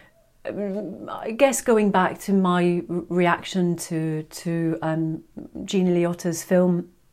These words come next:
in, um, in that, that screening back in two thousand eight, I really had a, a, a deep investment in, um, in photochemical,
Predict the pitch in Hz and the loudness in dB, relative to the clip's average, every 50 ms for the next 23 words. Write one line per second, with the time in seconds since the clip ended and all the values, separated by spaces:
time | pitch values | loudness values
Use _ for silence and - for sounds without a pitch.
0 | _ _ _ _ _ _ _ _ _ _ _ _ - - _ - 160 175 180 180 | _ _ _ _ _ _ _ _ _ _ _ _ -20 -20 _ -2 0 2 2 2
1 | 175 170 165 165 165 - - 160 160 160 160 160 160 - 165 170 170 165 160 - | 2 2 0 -2 -4 -2 -2 0 0 2 0 -2 -2 0 0 2 2 2 0 -2
2 | - - - - 160 160 - - - 202 190 196 196 185 180 170 156 147 139 - | -4 -6 -2 0 0 0 0 -2 2 4 4 6 4 4 2 2 0 -2 -2 -4
3 | 165 160 - - - 170 160 - 170 160 165 165 170 156 170 175 180 185 180 170 | -8 -10 -8 -6 -6 -6 -4 -2 -2 -2 0 2 2 2 2 2 4 4 2 2
4 | 170 - - - - - - - - - - - - - - - - - - _ | 0 -4 -12 -20 -20 -20 -20 -20 -20 -20 -20 -20 -20 -20 -20 -20 -20 -20 -20 _
5 | _ - 214 220 208 214 240 240 254 262 254 220 - - 214 208 208 226 214 - | _ 6 6 6 6 6 6 6 6 4 2 0 0 0 0 2 4 4 2 4
6 | - 208 196 190 - - - 175 185 - - 175 170 160 - 196 196 196 - - | 4 4 4 4 4 4 2 2 2 2 0 -2 -2 0 2 4 4 4 2 -2
7 | - - - - - - - 185 196 196 180 185 170 - - - 202 196 202 202 | -10 -18 -18 -18 -18 -6 -2 2 2 4 4 4 2 0 0 0 2 2 4 4
8 | 196 - - - - - _ _ _ _ - 185 180 180 180 175 170 170 165 165 | 2 0 -2 -8 -20 -20 _ _ _ _ 0 2 4 4 4 4 2 2 0 -4
9 | 165 - 160 160 156 151 151 156 156 156 156 156 151 151 160 - - - _ _ | -4 -4 -4 -2 -2 -2 -2 -4 -4 -4 -4 -6 -8 -8 -12 -14 -18 -20 _ _
10 | _ - - - 170 180 175 170 - 196 180 185 180 - 175 - 170 160 165 165 | _ -20 -8 -2 0 0 0 0 2 2 2 2 0 -2 -6 -4 -2 -2 -2 -2
11 | 165 - 165 160 156 156 156 156 156 | -2 -2 -2 -2 -2 -2 -4 -4 -8